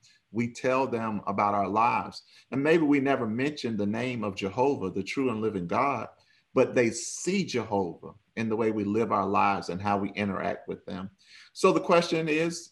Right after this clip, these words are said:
is my living in vain? Um, the songwriter said, "I hope not," or, or "Of course not."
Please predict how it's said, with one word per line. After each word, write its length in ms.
is 240
my 560
living 420
in 140
vain? 480
Um, 520
the 100
songwriter 680
said, 460
"I 140
hope 360
not," 240
or, 160
or 280
"Of 60
course 360
not." 240